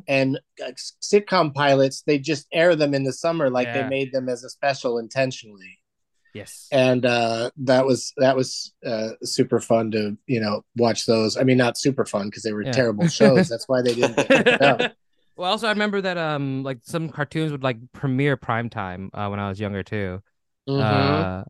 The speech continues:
Speaker 2: like, their, like, their first episode would be, like, late night premiere of this new, and I would, like, have to stay up to watch cartoon. And my parents were like, "Why?" I think Tiny Toons was, like, the last one that did that. 'Cause, but it was, like, Steven Spielberg bringing back orchestras to, <laughs> to T V c-, cartoons. Uh, so it was,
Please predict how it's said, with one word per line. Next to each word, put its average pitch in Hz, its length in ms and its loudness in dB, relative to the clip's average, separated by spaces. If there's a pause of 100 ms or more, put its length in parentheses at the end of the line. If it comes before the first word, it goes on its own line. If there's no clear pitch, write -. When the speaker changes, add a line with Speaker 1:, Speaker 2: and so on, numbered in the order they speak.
(100)
Speaker 2:
like, 113 140 -4
their, 120 160 2
like, 110 160 -4
their 123 100 0
first 127 360 0
episode 123 220 -4
would 104 60 -4
be, 120 60 -4
like, 107 220 -4
late 135 260 0
night 165 140 0
premiere 147 280 -2
of 131 80 -4
this 123 140 -6
new, 131 160 -6
and 120 100 -6
I 123 60 0
would, 123 80 -2
like, 120 140 -2
have 123 100 -6
to - 80 -14
stay 110 200 -2
up 104 140 -4
to - 120 -10
watch 104 200 -4
cartoon. 110 340 -4
And 104 100 -4
my 101 100 -2
parents 107 260 -4
were 107 80 -2
like, 98 120 -8
"Why?" 113 440 -4
I 131 80 -6
think 151 160 -4
Tiny 147 220 -2
Toons 135 200 -6
was, 113 80 -6
like, 107 180 -6
the 120 100 -8
last 107 340 -4
one 98 240 -6
that 95 140 -8
did 98 200 -6
that. 90 240 -8 (580)
'Cause, 120 140 0
but 117 120 -2
it 117 80 0
was, 123 140 2
like, 110 160 -4
Steven 123 320 -4
Spielberg 110 420 -4
bringing 107 220 -4
back 101 240 -4
orchestras 104 640 -8
to, 95 540 -4
<laughs> - 260 2
to 123 140 -2
T 123 200 -4
V 110 360 -2
c-, - 80 -8 (140)
cartoons. 101 540 -6 (520)
Uh, 107 200 -4
so 127 60 -2
it 117 60 -2
was, - 20 0